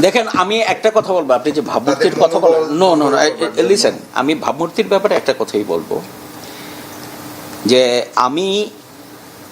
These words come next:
Speaker 1: ডিজি বিজিবি থাকতেও এবং সেনাপ্রধান থাকতে সবসময় একটা বিষয় আমি, even এখনো, এখনো কিন্তু আমি একটা বিষয়কে অত্যন্ত গুরুত্ব দিয়ে থাকি,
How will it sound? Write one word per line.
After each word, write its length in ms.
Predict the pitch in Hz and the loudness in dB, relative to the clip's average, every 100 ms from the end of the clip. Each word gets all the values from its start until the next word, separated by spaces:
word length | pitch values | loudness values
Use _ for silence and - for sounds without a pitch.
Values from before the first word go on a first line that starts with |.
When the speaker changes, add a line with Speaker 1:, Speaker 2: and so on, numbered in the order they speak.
| - - - - 123 | -20 -20 -20 -14 -4
Speaker 1:
ডিজি 320 | 110 131 151 | 2 4 4
বিজিবি 320 | 156 151 165 | 2 0 -2
থাকতেও 400 | 165 - - 180 196 - - - - - - - - - - 120 | 0 -2 -2 -6 -6 -14 -20 -20 -20 -18 -18 -18 -18 -18 -4 0
এবং 400 | 110 117 117 113 | 2 2 2 0
সেনাপ্রধান 480 | 147 143 143 139 | 0 0 0 0
থাকতে 340 | 131 123 - - - | -4 -12 -14 -16 -14
সবসময় 420 | - 139 - 165 165 | -4 -4 0 0 0
একটা 280 | - 135 131 - | 2 2 2 -2
বিষয় 460 | 123 117 - 131 | -2 -2 2 4
আমি, 220 | 117 123 - - - - - - - - - - - - - | 4 0 -6 -14 -20 -20 -20 -20 -20 -18 -18 -18 -18 -18 0
even 280 | 175 196 240 | 2 2 4
এখনো, 320 | 185 - 247 - - - - - - - - - - - - - - | 4 2 -4 -8 -14 -20 -20 -20 -20 -20 -20 -20 -20 -20 -20 -20 -2
এখনো 340 | 143 208 233 | 0 2 0
কিন্তু 280 | 240 180 185 | 0 0 2
আমি 260 | 123 113 180 - - - - - - - - | 2 2 -8 -14 -20 -20 -20 -20 -20 -6 -2
একটা 220 | 139 175 | 0 0
বিষয়কে 320 | 160 151 156 | 0 0 0
অত্যন্ত 340 | 170 - 208 208 | 0 -2 -4 0
গুরুত্ব 340 | 156 160 147 | 0 0 0
দিয়ে 180 | 120 110 | 0 0
থাকি, 240 | - - | -2 -12